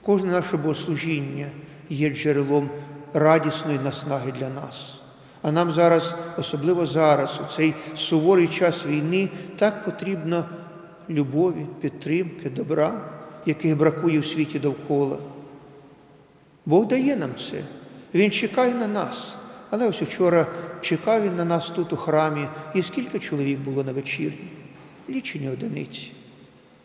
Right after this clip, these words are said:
Чи є вся парафія зараз на службі? Також, тільки якась її частина. І кожен із нас, коли уникає молитви,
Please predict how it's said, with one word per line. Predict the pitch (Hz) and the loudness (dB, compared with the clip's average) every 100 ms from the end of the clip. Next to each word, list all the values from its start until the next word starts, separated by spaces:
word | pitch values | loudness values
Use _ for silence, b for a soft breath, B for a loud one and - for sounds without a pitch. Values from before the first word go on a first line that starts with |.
| _ _ _ | _ _ _
Чи | - | -2
є | 220 262 | 0 0
вся | - 185 | -2 -2
парафія | - 151 139 160 | 2 2 2 -2
зараз | 131 139 131 - | 0 0 0 -4
на | - | -10
службі? | - 165 - - - - - - - - - - | -8 -8 -8 -12 -20 -20 -20 -20 -20 -20 -4 0
Також, | 262 - - - - - - - | 2 0 -8 -8 -12 -16 -16 -6
тільки | 254 233 147 | -4 -2 -4
якась | 135 143 - | -2 -4 -4
її | - | -8
частина. | 135 147 - - 147 143 - - - - B B - | -8 -10 -10 -6 -6 -8 -14 -18 -20 -20 B B -2
І | 202 208 208 - | 2 2 0 -4
кожен | - 247 202 | 0 2 2
із | 190 | 2
нас, | 185 214 - - | 2 2 0 0
коли | 151 160 175 165 B B B - | 2 4 4 0 B B B 0
уникає | 165 185 - 220 | 2 2 2 2
молитви, | 190 160 147 160 165 - | 4 2 2 0 -2 -6